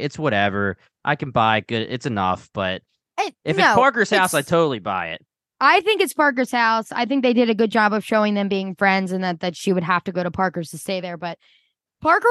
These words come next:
Speaker 2: overhearing that, and then I, I'm like, "First of all, know your audience, man. You're in a big house and the door's open. Shut up." Like, what the, I
Speaker 1: Yeah.
Speaker 2: mean, I guess Megan doesn't care at this point because she's truly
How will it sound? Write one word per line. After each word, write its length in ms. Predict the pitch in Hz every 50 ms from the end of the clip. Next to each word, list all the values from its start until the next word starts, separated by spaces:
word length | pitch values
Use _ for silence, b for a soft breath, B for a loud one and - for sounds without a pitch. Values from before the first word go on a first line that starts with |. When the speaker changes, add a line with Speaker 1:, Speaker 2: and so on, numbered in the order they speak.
| 494 466
Speaker 2:
overhearing 520 | 440 359 349 262 262 254 247 254 269 277 285
that, 300 | 302 302 311 302 294 254 -
and 140 | 269 254
then 320 | 254 254 254 254 254 240 240 - _ _ _ _ _
I, 80 | 277 311 -
I'm 120 | 349 359 359
like, 200 | 339 320 240 -
"First 300 | - 427 370 - - 247
of 100 | 202 196
all, 240 | 196 180 175 180 - -
know 240 | - 294 381 440 453
your 220 | 403 339 285 262
audience, 440 | 262 254 247 233 220 202 196 190 -
man. 280 | 208 233 226 220 220 247
You're 100 | 311 370
in 80 | 339
a 40 | 262 220
big 220 | - 302 285 226
house 280 | 247 277 277 277 - -
and 80 | 233
the 60 | 220
door's 340 | 190 - 285 285 277 269 220
open. 300 | 220 190 180 170 190 185
Shut 180 | - - - 359
up." 400 | 359 359 359 359 349 285 214 190 _ _ b b b b b b
Like, 160 | - 285 277
what 160 | 277 330 302
the, 80 | 240 -
I 120 | - 302
Speaker 1:
Yeah. 20 | 311
Speaker 2:
mean, 120 | 330 330 320
I 60 | 330
guess 200 | 269 - - -
Megan 320 | 254 262 269 269 240 247
doesn't 280 | 220 226 220 196 214 202
care 200 | - 226 226 214
at 80 | 208 175
this 140 | 190 175
point 240 | - - 202 190 190 180
because 220 | 185 185 196 180
she's 180 | - 220 208 -
truly 500 | - - 226 226 220 202 190 180 170